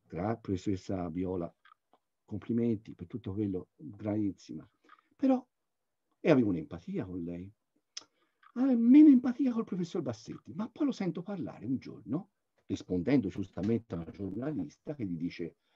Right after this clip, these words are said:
"Ah, con questa, con la vitamina C si cura il covid." E lui ha detto, "Ma lei è impazzita." E aveva ragione Bassetti, non si cura, si supporta in maniera importante. Cioè, se si parla di cura,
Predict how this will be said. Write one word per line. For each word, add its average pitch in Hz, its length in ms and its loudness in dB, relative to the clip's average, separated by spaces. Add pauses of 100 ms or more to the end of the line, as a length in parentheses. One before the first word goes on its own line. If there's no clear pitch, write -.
(160)
"Ah, - 160 -10
con 147 140 -2
questa, 170 440 0
con 170 100 -6
la 185 60 -6
vitamina 285 300 0
C 311 160 0
si 285 120 0
cura 277 240 0
il 240 120 0
covid." 247 420 0
E - 460 -8
lui 277 80 4
ha 214 40 6
detto, 131 180 4
"Ma 147 100 6
lei 233 120 4
è - 20 6
impazzita." - 680 -2 (800)
E 202 100 -4
aveva 240 240 4
ragione 220 300 4
Bassetti, - 580 -2 (280)
non 196 180 4
si - 240 -2
cura, 87 500 -4 (380)
si - 220 0
supporta 160 520 -2
in 110 60 2
maniera 113 220 0
importante. 101 720 -8 (640)
Cioè, 139 240 10
se 131 160 0
si 170 120 0
parla 233 280 2
di 147 100 2
cura, 196 540 6